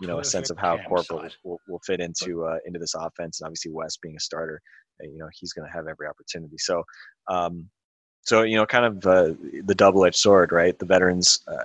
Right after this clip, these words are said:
Speaker 1: acclimating seemingly pretty well here is, is a positive. Um, but obviously, you know, you feel like you wanna know what those younger guys can do too. And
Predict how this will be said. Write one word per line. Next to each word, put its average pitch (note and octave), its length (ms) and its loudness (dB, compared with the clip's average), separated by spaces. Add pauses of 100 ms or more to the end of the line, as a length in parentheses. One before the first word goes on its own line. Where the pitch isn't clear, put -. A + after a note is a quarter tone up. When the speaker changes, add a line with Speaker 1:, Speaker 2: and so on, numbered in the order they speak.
Speaker 1:
acclimating F2+ 580 2
seemingly F2+ 340 0
pretty F#2+ 200 0
well F2 240 6
here G2 220 0
is, F2 220 -6
is F#2 120 -10
a E2+ 60 -10
positive. F#2+ 500 -6 (420)
Um, E2+ 520 -6
but F2 300 -2
obviously, E2+ 560 -8 (100)
you F#2+ 80 -14
know, E2 220 -10 (100)
you F2+ 80 -12
feel F#2 200 -4
like D#2+ 160 -4 (180)
you F2+ 80 -12
wanna F2 200 -2
know E2+ 120 -6
what D#2+ 120 -10
those E2 200 -6 (140)
younger F2 300 -6
guys D#2+ 240 -6
can F2 140 -8
do D#2+ 140 -8
too. E2+ 260 -2
And D#2+ 160 -8